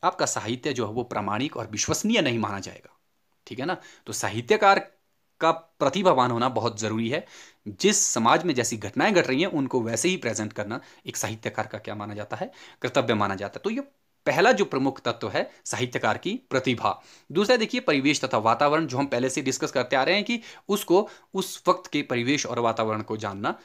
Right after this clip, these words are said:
बहुत ज़रूरी है। साहित्यिक एवं सांस्कृतिक परंपराएं, साहित्यिक एवं सांस्कृतिक परंपराएं, देखिए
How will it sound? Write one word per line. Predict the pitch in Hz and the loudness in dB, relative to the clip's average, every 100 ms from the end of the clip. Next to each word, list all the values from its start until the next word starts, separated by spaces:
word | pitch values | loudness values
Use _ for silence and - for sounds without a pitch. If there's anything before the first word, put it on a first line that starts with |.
| - | -6
बहुत | 123 123 | 2 2
ज़रूरी | 107 98 | 2 -4
है। | 95 | -6
साहित्यिक | - - 135 165 233 220 147 | -6 -2 0 0 -2 -2 -2
एवं | 131 | -2
सांस्कृतिक | 139 131 120 - 117 156 - | 0 0 0 -4 -8 -6 0
परंपराएं, | 113 110 110 113 113 - - - | 2 2 2 0 0 -8 -18 -4
साहित्यिक | 135 147 226 | 0 0 2
एवं | 226 | 0
सांस्कृतिक | 226 196 185 208 - | 2 0 0 -6 -2
परंपराएं, | 170 170 165 160 175 156 - 135 | 2 2 4 4 4 0 -6 -10
देखिए | 120 135 190 240 | -2 -2 0 -4